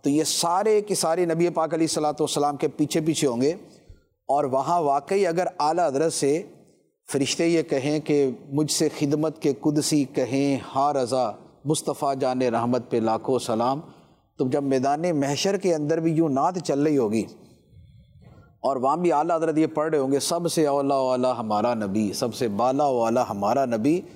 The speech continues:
تو وہاں جو نعت سننے کا مزہ آئے گا، اور انشاءاللہ اس نعت کے صدقے جو ہے نا، وہ قیامت کی گرمی بھی بھول جائیں گے، کیونکہ جو وہاں بھی نعت پڑھ رہے ہوں گے تو ان کو تو قیامت کی گرمی نہیں نہ لگے گی۔ پھر اللہ تعالیٰ ان کو تو عرش کے سائے کے اندر ہی جگہ دے گا کہ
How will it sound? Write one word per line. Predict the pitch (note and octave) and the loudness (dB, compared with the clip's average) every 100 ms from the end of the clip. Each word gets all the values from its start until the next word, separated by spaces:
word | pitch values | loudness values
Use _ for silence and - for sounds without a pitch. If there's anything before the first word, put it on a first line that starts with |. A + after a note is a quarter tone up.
| - _ _ | -20 _ _
تو | C3+ | -2
وہاں | A#2+ C3 E3+ | -2 0 0
جو | D#3+ | 0
نعت | C#3 F#3 | 2 0
سننے | - D#3 D3+ D#3+ | -2 -2 -2 0
کا | D3+ | -2
مزہ | C3 B2+ | 0 0
آئے | D#3 C#3 C#3+ | 2 2 0
گا، | F#3+ A3 - - - | 0 -2 -10 -18 -4
اور | D3 | -2
انشاءاللہ | E3 F#3 F#3+ F#3 | 0 0 0 0
اس | G3 F3 | 0 0
نعت | D#3+ F3+ F#3 | 0 0 0
کے | G3+ | -2
صدقے | - E3+ E3+ | -2 -4 -4
جو | G3 | -2
ہے | G3+ | 0
نا، | G#3 | 0
وہ | G3+ | 0
قیامت | - D#3+ F3 F3+ | 0 0 0 -2
کی | F3+ | 0
گرمی | D#3 D3+ E3+ | 0 0 2
بھی | F3 | 2
بھول | C#3 B2 | 2 2
جائیں | A#2+ G#2+ G2 | 2 0 -2
گے، | F#2+ - - _ _ _ _ _ _ _ _ - _ _ _ | -6 -10 -20 _ _ _ _ _ _ _ _ -20 _ _ _
کیونکہ | - B2+ | -4 0
جو | D#3 | 2
وہاں | C#3+ C#3 | 2 0
بھی | F3 G3 | 0 0
نعت | F3 F#3 | 0 -2
پڑھ | F#3+ F3+ | -2 0
رہے | G3 | 2
ہوں | F#3 D3+ | 0 2
گے | F3+ | 0
تو | F#3 | 0
ان | E3+ | -2
کو | E3+ | 0
تو | F#3 | -2
قیامت | F3 D#3 D#3+ E3+ | -2 -2 -2 -2
کی | E3+ | 0
گرمی | D3+ E3 | 0 0
نہیں | D#3+ G3+ | 0 0
نہ | |
لگے | G#3+ D#3 C3 | 0 2 2
گی۔ | B2 | 0
پھر | A#2+ B2+ | 0 0
اللہ | B2+ D3+ D3+ | 0 0 0
تعالیٰ | D3 D3 | -2 0
ان | C#3 | -2
کو | D3+ | -2
تو | D3 | 0
عرش | C3 C3 | 0 0
کے | D#3+ | -4
سائے | - C3 C#3 | -2 -2 0
کے | D#3 | 0
اندر | D3+ D3+ | 0 0
ہی | |
جگہ | C#3 B2+ C3 | 2 2 0
دے | A#2 A2+ | 0 0
گا | B2 | 0
کہ | B2+ | 0